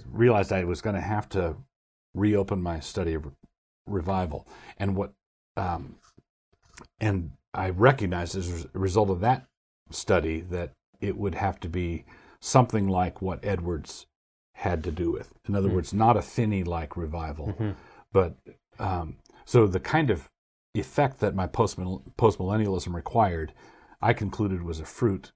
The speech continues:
Speaker 1: that grew on one kind of tree.
Speaker 2: Hmm.
Speaker 1: And that was the tree of Reformed theology, Reformed preaching, the kind that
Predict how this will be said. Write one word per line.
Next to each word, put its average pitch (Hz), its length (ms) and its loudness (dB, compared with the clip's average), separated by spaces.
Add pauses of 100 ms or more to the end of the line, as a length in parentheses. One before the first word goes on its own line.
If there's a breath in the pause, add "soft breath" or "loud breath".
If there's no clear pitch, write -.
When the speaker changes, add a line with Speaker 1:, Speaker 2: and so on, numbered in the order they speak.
(180)
Speaker 1:
that 95 180 -4
grew 104 260 4
on 92 180 -2
one 95 200 -2
kind 85 280 -6
of 73 80 -10
tree. - 400 -10
Speaker 2:
Hmm. 110 140 0 (440 loud breath)
Speaker 1:
And 92 280 -2
that 101 160 2
was 95 160 -2
the 90 100 -10
tree 98 440 0
of 80 180 -4
Reformed 98 500 -2
theology, 87 500 -4
Reformed 92 440 -4
preaching, 82 460 -6
the 80 80 -10
kind 98 360 -4
that 80 160 -10